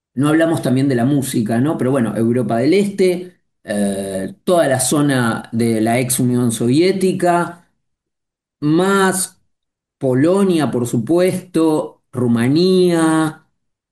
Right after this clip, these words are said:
em, los Sudetes, los Cárpatos, Hungría, en fin.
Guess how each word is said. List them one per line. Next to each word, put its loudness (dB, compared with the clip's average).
em, 0
los 0
Sudetes, 0
los -6
Cárpatos, -2
Hungría, 0
en 0
fin. 0